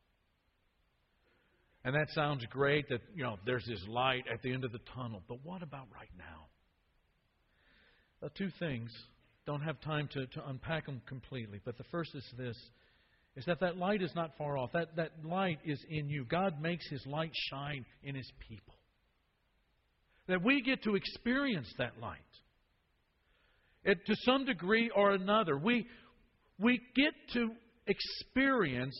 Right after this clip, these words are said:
that light in such a way that it makes a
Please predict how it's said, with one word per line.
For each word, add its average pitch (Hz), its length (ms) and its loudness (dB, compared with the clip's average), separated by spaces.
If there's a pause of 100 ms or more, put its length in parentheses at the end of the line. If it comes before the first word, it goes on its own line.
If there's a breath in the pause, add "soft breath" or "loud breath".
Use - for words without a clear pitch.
that 185 240 4
light 180 540 4
in 165 160 -2 (120)
such 208 240 2
a 208 60 -2
way 151 400 2
that 151 140 2
it 175 100 -4
makes 175 300 2 (120)
a 175 80 2